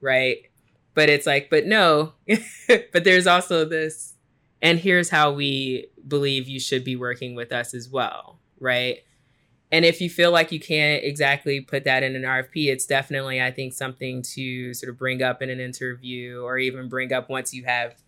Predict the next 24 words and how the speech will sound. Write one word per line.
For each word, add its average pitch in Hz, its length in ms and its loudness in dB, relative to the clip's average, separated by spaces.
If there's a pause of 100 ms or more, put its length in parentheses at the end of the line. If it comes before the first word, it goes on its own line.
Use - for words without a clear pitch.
(240)
the 131 80 -4
contract. 139 600 -4
It's 120 220 -10
like, 123 380 -4 (680)
do 143 120 -6
you, 135 360 -2
but 143 180 2
I, 143 200 8
you 147 260 2
know, 135 220 2
there's, 143 600 0
I 143 120 0
think 151 240 -2
you 160 60 -8
still 160 260 2
have 151 220 0
to 147 80 -4
put 139 220 -4
nuggets 139 400 2
of 135 180 0
it 127 80 -2
along 131 340 -4
the 127 100 -4
way. 131 600 -2